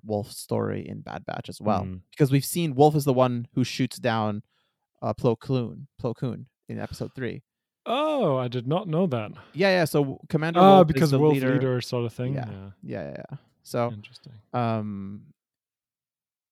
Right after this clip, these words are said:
Speaker 1: well, I don't know if it's him in particular, but he's in the, he's in the cockpit of one of the f-, the fighters. So he sees
Speaker 2: Yeah.
Speaker 1: Order sixty-six 'cause he's the commander there.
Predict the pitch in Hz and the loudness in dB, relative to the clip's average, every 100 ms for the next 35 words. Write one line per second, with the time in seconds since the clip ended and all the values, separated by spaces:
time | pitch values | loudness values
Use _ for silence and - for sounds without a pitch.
0 | - 143 175 180 226 415 403 330 - 208 | -8 -2 0 0 -2 -4 -4 -6 -2 -2
1 | 196 170 180 185 165 156 165 147 143 123 | -2 -2 -2 0 0 0 0 0 0 2
2 | 113 107 104 - _ _ 131 127 127 117 | 2 2 -2 -6 _ _ -6 -4 -6 -4
3 | 113 117 123 127 127 117 113 _ _ - | -4 -4 -6 -6 -6 -8 -10 _ _ -14
4 | - 113 - - 127 131 117 120 98 92 | -8 -8 -8 -10 -8 -6 -4 -4 -6 -10
5 | - 120 110 - 117 - 101 - 123 113 | -4 -4 -4 -10 -14 -14 -16 -14 -12 -12
6 | 107 - 113 - - - | -12 -12 -10 -10 -12 -14